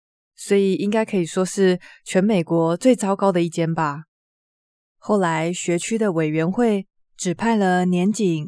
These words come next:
二十八岁的卡利·费雪罗来改组史丹顿小学。费雪罗首先打理了学校的门面，因为他原本看上去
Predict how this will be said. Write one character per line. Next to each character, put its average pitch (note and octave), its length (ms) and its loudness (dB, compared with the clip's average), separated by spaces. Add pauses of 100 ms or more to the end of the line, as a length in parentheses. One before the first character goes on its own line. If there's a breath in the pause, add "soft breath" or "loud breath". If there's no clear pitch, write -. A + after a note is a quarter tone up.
二 C#4+ 180 2
十 F#3+ 160 -2
八 F3+ 200 -2
岁 G3 200 0
的 D#3+ 360 0 (260)
卡 D3+ 300 -6
利· G3 360 -2
费 C4 200 2
雪 D#3 240 -2
罗 D#3 420 0 (220)
来 F3 200 -4
改 G#3 220 0
组 F#3+ 320 0
史 D#3+ 240 -4
丹 F#3 180 2
顿 G#3 200 4
小 D3 180 -4
学。 D3 440 -6 (840)
费 D#4 200 2
雪 F3+ 180 0
罗 E3+ 300 2
首 D#3 240 -4
先 G3+ 420 4 (280 soft breath)
打 F3+ 180 -2
理 A#3+ 140 4
了 E3+ 240 2
学 F3 200 -2
校 C#4+ 200 -2
的 G3+ 100 2
门 D#3+ 180 2
面， E3 440 0 (340)
因 G#3 200 0
为 G3+ 220 2
他 G#3 160 0
原 F3 220 2
本 F#3 160 2
看 F3+ 180 -2
上 F#3 200 0
去 F3 320 2